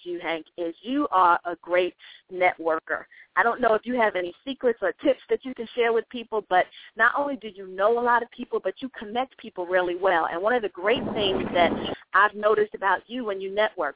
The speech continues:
two things that I'll share. One is you always go into a relationship looking for what you can do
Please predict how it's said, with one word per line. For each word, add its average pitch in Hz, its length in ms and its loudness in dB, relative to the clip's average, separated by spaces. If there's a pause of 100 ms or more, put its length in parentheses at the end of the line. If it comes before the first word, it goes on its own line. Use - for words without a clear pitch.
two 339 200 2
things 170 280 -2
that 180 100 0
I'll 165 140 4 (100)
share. 151 240 -6 (340)
One 226 460 4
is 175 340 4 (320)
you 269 160 -2
always 294 380 4
go 214 160 2
into 208 220 -4
a 190 60 -4
relationship 185 640 -4
looking 226 360 -4
for 185 100 -2
what 190 300 0
you 240 160 -6
can 196 220 -8
do 214 200 -6